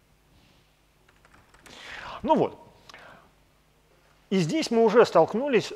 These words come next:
с понятием, э, э, инкапсуляции, то есть вложенного пространства имён. Внутри модуля built-ins, э, вложено пространство имён, в котором лежат всякие имена, дир нам его показывает,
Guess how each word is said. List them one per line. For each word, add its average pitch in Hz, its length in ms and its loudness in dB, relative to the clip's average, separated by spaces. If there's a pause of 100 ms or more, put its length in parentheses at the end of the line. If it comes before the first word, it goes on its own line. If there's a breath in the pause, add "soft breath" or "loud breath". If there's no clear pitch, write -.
с 196 380 0
понятием, 185 720 -2
э, 151 600 0
э, 175 100 2
инкапсуляции, 208 640 -2
то 185 140 2
есть - 140 2
вложенного 170 480 0
пространства 165 600 -2
имён. 131 240 -4
Внутри 165 440 -2
модуля 127 420 -2
built-ins, 165 600 -6 (460 loud breath)
э, 151 40 -4 (240)
вложено 135 500 2
пространство 135 680 -2
имён, 135 300 -4
в - 80 -20
котором 123 380 -2
лежат 123 260 0
всякие 131 400 -6
имена, 254 280 0
дир 139 280 0
нам 110 160 -4
его 110 120 -6
показывает, 113 580 0